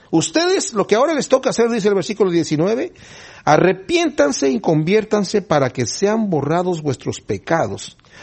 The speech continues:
para que vengan de la presencia del Señor tiempos de refrigerio". Eso es lo que a ustedes les toca hacer. Arrepiéntanse y conviértanse y van a ser borrados sus pecados.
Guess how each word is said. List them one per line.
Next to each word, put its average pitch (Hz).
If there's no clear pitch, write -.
para 127
que 120
vengan 160
de 135
la 113
presencia 131
del 117
Señor 120
tiempos 147
de 120
refrigerio". 101
Eso 220
es 220
lo 190
que -
a -
ustedes 147
les 131
toca 123
hacer. 104
Arrepiéntanse 214
y 139
conviértanse 127
y 113
van 143
a 135
ser 147
borrados 131
sus -
pecados. 110